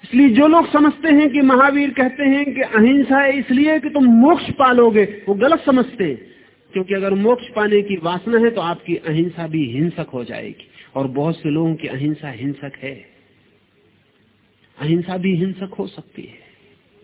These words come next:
आप इतने जोर से अहिंसा के पीछे पड़ सकते हैं कि आपका पड़ना बिल्कुल हिंसक हो जाए।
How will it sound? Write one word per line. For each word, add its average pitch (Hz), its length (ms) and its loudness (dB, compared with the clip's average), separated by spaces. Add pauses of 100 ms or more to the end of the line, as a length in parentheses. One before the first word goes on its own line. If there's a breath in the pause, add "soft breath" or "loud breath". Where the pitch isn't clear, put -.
(2250 loud breath)
आप 175 240 -4
इतने 202 280 4
जोर 202 380 2
से 214 160 -4
अहिंसा 214 420 4
के 208 160 -2
पीछे 202 340 -8
पड़ - 220 -12
सकते - 360 -2
हैं 208 100 4
कि 202 80 -6
आपका 196 300 -4
पड़ना 196 360 -2
बिल्कुल 202 500 2
हिंसक 165 380 0
हो 117 100 -10
जाए। - 380 -20